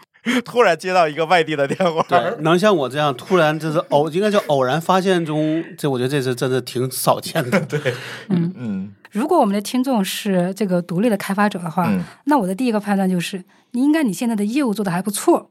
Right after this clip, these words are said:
Speaker 3: 或者说你的产品做得还不错，
Speaker 1: 哎。嗯，才会被盯上。
Speaker 3: 所以才会被人盯上。
Speaker 1: 嗯。
Speaker 3: 嗯，因为诉讼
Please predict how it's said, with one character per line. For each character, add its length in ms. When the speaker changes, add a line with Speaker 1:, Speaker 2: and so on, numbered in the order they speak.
Speaker 3:
或 160
者 100
说 120
你 100
的 80
产 300
品 140
做 80
得 60
还 100
不 80
错， 260
Speaker 1:
哎。 60
嗯， 180
才 140
会 20
被 60
盯 20
上。 80
Speaker 3:
所 100
以 120
才 240
会 100
被 100
人 140
盯 160
上。 300
Speaker 1:
嗯。 300
Speaker 3:
嗯， 220
因 120
为 240
诉 300
讼 400